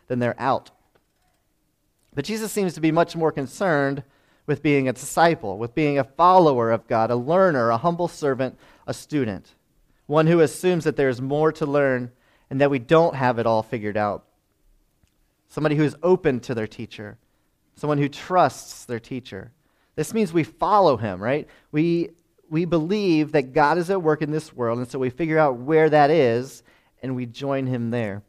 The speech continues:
Now, too often we get this backwards, right? We, we flip this around, and we have our system, and we have our religion, and our doctrines, and our theologies.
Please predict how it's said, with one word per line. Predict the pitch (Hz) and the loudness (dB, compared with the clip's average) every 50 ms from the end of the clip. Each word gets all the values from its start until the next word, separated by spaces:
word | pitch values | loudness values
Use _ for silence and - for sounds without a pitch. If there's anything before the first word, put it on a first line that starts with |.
| _ _ _ _ _ _ _ _ _ _ _ _ _ _ _ _ | _ _ _ _ _ _ _ _ _ _ _ _ _ _ _ _
Now, | 113 120 | -10 -10
too | - - 170 170 | -6 -2 2 4
often | 160 147 - 151 131 | 4 4 4 0 -2
we | 123 120 | -2 -2
get | 123 127 | -2 -4
this | - 127 117 - | -4 -6 -8 -4
backwards, | - 139 143 143 123 - 98 98 95 - - | 0 2 2 2 2 -2 -6 -10 -10 -8 -6
right? | 120 117 120 131 131 | -4 -2 -2 -2 -2
We, | 131 123 120 - _ _ _ _ - | -4 -6 -6 -10 _ _ _ _ -12
we | 127 | -12
flip | - - - 170 160 - | -6 -2 0 0 0 0
this | 147 139 - - | -2 -4 -4 -4
around, | 131 123 139 143 131 120 120 120 120 120 | -6 -2 -2 0 0 0 0 0 0 -2
and | 120 120 | -2 -2
we | 127 123 | -2 -2
have | 127 147 156 147 | 0 0 0 2
our | 139 131 123 | 2 2 0
system, | 117 - - 147 127 - - 131 131 | -2 -4 -8 -10 -10 -10 -10 -8 -8
and | 127 | -6
we | 127 127 | -6 -4
have | 131 147 147 139 | -4 -2 -2 0
our | 135 131 | 0 0
religion, | 127 123 113 110 120 120 120 131 131 | -2 -2 -2 -2 -2 -2 -2 -4 -4
and | 135 131 | -2 -2
our | 123 120 | -2 -2
doctrines, | 104 - 120 117 113 113 - 123 123 127 123 | -2 0 0 0 -2 -2 -6 -8 -8 -8 -6
and | 120 120 | -6 -6
our | 117 | -6
theologies. | 120 120 147 131 120 113 113 113 107 117 120 117 117 - | -6 -6 -4 -2 -2 0 -2 -2 -4 -8 -10 -12 -14 -16